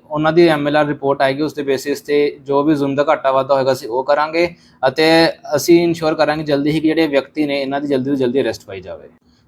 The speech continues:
ਕੱਲ੍ਹ ਬਿਲਾਸਪੁਰ ਪਿੰਡ ਥਾਣਾ ਦੋਰਾਹਾ ਵਿੱਚ ਕੜਾਈ ਹੋਈ ਸੀ, ਉਸ ਤੋਂ ਬਾਅਦ ਸਾਨੂੰ ਥਾਣੇ ਐਮ ਐਲ ਆਰ ਰਿਸੀਵ ਹੋਈਆਂ। ਐਮ ਐਲ ਆਰ ਰਿਸੀਵ ਹੋਣ ਤੇ ਅਸੀਂ ਦੋਨੋਂ ਪਾਰਟੀਆਂ ਦੇ ਬਿਆਨ ਲਿਖੇ ਅਤੇ ਉਹ ਮੁਤਾਬਿਕ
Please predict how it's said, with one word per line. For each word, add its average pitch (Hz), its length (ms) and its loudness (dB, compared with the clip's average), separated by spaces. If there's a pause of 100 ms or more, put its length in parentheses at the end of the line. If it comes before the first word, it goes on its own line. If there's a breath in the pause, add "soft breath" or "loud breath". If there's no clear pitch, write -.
ਕੱਲ੍ਹ 165 200 -2
ਬਿਲਾਸਪੁਰ 143 500 0
ਪਿੰਡ 147 300 -4
ਥਾਣਾ 135 360 -4
ਦੋਰਾਹਾ 131 320 2
ਵਿੱਚ 139 200 -4
ਕੜਾਈ 123 320 0
ਹੋਈ 117 200 -2
ਸੀ, 120 240 -6 (420 soft breath)
ਉਸ 131 120 -2
ਤੋਂ 165 120 -4
ਬਾਅਦ 147 180 4
ਸਾਨੂੰ 151 300 -4
ਥਾਣੇ 139 280 -4
ਐਮ 123 180 -2
ਐਲ 127 120 -2
ਆਰ 143 140 2
ਰਿਸੀਵ 127 340 0
ਹੋਈਆਂ। 101 340 -10 (420)
ਐਮ 131 160 0
ਐਲ 151 60 4
ਆਰ 156 60 2
ਰਿਸੀਵ 151 260 0
ਹੋਣ 143 200 -2
ਤੇ 143 140 2
ਅਸੀਂ 143 280 -4 (340)
ਦੋਨੋਂ 143 200 0
ਪਾਰਟੀਆਂ 139 320 2
ਦੇ 151 80 -2
ਬਿਆਨ 135 260 0
ਲਿਖੇ 123 380 -4 (460 soft breath)
ਅਤੇ 160 260 2
ਉਹ 135 340 -2
ਮੁਤਾਬਿਕ 131 520 2